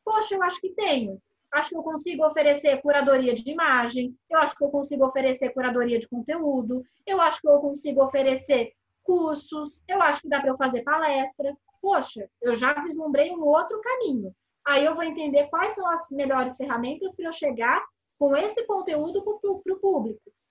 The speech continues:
E por aí vai. Senão a gente também entra numa outra onda de ansiedade, que é rever absolutamente tudo, jogar tudo fora e fazer do zero.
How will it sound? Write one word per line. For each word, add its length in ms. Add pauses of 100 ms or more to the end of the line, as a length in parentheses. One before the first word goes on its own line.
(260)
E 80
por 200
aí 240
vai. 280 (400)
Senão 280
a 40
gente 160
também 300
entra 200
numa 220
outra 480
onda 160
de 80
ansiedade, 600
que 100
é 60
rever 540 (200)
absolutamente 760 (160)
tudo, 240
jogar 560
tudo 300
fora 240
e 80
fazer 300
do 80
zero. 360